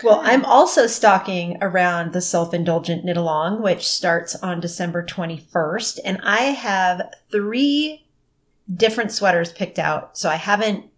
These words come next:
decided for sure which will be the first cast on.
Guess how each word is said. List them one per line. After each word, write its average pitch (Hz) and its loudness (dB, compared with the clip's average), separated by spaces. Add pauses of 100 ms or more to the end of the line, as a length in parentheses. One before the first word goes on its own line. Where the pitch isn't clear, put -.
decided 180 -2
for 180 -4
sure 170 -2
which 170 -4
will 175 -6
be 175 -4
the 170 -6
first 170 -6
cast 165 -4
on. - -8